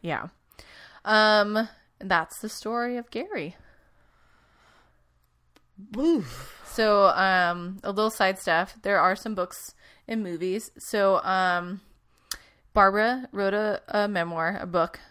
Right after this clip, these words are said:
Speaker 2: Yeah.
Speaker 1: about her exper-, experiences. It's called Eighty-three Hours Till Dawn. It was
Speaker 2: Mm.
Speaker 1: published in nineteen seventy-one. Um, and there's, like, some kinda, like, Showtime movie-esque kinda things, but I would, I don't know if I'd recommend those. I'd say go check out the book.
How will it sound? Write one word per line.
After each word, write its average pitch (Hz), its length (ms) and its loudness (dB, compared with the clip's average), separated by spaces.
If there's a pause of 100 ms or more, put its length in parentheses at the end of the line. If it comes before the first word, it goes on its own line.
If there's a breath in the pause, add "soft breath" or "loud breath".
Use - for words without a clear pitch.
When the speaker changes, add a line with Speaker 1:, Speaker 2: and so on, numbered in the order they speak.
Speaker 2:
Yeah. 170 180 -4
Speaker 1:
about 175 180 2
her 190 100 -2
exper-, - 440 -8
experiences. 170 760 -8 (300 soft breath)
It's 202 140 -6
called 190 300 0
Eighty-three 202 500 -4
Hours 165 340 -2
Till 196 160 -8
Dawn. 180 420 -4 (240)
It 196 80 -6
was 190 120 -4
Speaker 2:
Mm. - 60 -10
Speaker 1:
published 190 360 -4
in 190 60 -8
nineteen 180 320 -8
seventy-one. 196 580 -4 (580 soft breath)
Um, 202 960 2 (220)
and 220 180 -2
there's, 220 220 2
like, 220 200 0
some 262 280 -2
kinda, 254 440 0
like, 233 240 -4 (160)
Showtime 233 500 -2
movie-esque 214 580 -2
kinda 208 220 -6
things, 202 460 -6
but 175 120 -2
I 175 100 2
would, 180 260 -8 (160)
I 165 100 -6
don't 160 160 -6
know 156 100 -4
if 165 120 -8
I'd 165 160 -4
recommend 170 380 -6
those. 170 180 -4
I'd 180 200 -8
say 190 120 -8
go 185 120 -6
check 185 200 -8
out 175 140 -8
the 208 80 -4
book. 180 280 -6